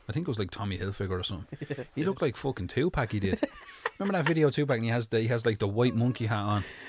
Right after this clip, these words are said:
Speaker 1: He has
Speaker 2: Yeah,
Speaker 1: the white
Speaker 2: yeah.
Speaker 1: monkey hat on, the white jacket with the, with the little bit of fur on the
Speaker 2: Yeah,
Speaker 1: hood.
Speaker 2: yeah, yeah.
Speaker 1: That's what he was like. He had the white hat on.
Speaker 2: <laughs>
Speaker 1: He had the white fucking jacket. I was like, "What the fuck?
Speaker 2: Nose ring in.
Speaker 1: Where's this cunt coming from?"
Speaker 2: <laughs>
Speaker 1: Oh my God.
Speaker 2: Fella's fresh off a J Lo
Speaker 1: The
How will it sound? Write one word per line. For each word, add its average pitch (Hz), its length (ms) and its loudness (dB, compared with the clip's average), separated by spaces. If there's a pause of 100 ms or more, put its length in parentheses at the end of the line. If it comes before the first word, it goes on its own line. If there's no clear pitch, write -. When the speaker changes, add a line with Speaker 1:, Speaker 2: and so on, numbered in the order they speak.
Speaker 1:
He 165 120 4
has 151 80 8
Speaker 2:
Yeah, 131 60 4
Speaker 1:
the 131 40 2
white 135 200 6
Speaker 2:
yeah. 131 60 6
Speaker 1:
monkey 123 200 4
hat 120 140 4
on, 110 120 4
the 101 80 2
white 113 220 0
jacket 110 300 0
with 104 100 -6
the, 107 160 0
with 107 260 -2
the 110 80 -4
little 110 220 2
bit 110 140 0
of - 40 -8
fur 120 140 -2
on 120 160 4
the 110 60 4
Speaker 2:
Yeah, 104 80 4
Speaker 1:
hood. - 160 2
Speaker 2:
yeah, 120 140 -4 (120)
yeah. - 80 -2
Speaker 1:
That's 233 160 2
what 208 80 -2
he 202 60 2
was 196 100 2
like. 220 220 6
He 208 60 0
had 202 60 0
the 190 80 4
white 214 280 6
hat 180 200 0
on. 156 240 4
Speaker 2:
<laughs> - 400 -6
Speaker 1:
He 160 80 2
had - 140 4
the 165 80 6
white 269 240 10
fucking 185 400 2
jacket. 170 300 6
I - 20 -2
was 156 100 -6
like, 233 200 -4
"What - 160 -18 (100)
the 85 280 4
fuck? - 220 -6
Speaker 2:
Nose 147 340 8
ring 151 240 4
in. 170 200 4 (180)
Speaker 1:
Where's 339 240 -2
this 320 160 2
cunt 254 240 6
coming 214 240 8
from?" 175 320 8
Speaker 2:
<laughs> - 40 -10 (540)
Speaker 1:
Oh 220 220 8
my 101 300 2 (120)
God. 127 380 4
Speaker 2:
Fella's 185 220 0
fresh 170 260 6
off 160 160 8
a 135 60 0
J 147 320 6
Lo 180 140 10
Speaker 1:
The 165 60 2